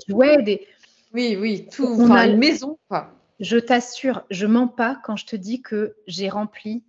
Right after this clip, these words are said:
Speaker 1: deux pièces de ma maison de choses qu'on a données. Des piles et des piles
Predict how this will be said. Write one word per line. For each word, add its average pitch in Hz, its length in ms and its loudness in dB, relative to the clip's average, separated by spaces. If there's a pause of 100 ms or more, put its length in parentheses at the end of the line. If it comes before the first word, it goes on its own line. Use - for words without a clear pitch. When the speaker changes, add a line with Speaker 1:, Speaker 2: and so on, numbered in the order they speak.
Speaker 1:
deux 175 260 -2
pièces 214 440 -8
de 208 80 -6
ma 196 140 -4
maison 190 260 -8
de 190 100 -8
choses 180 220 -16
qu'on 190 160 -12
a 180 80 -10
données. 175 260 -12 (1700)
Des 214 100 -6
piles 226 480 -4
et 196 60 -6
des 202 100 -6
piles 202 480 -6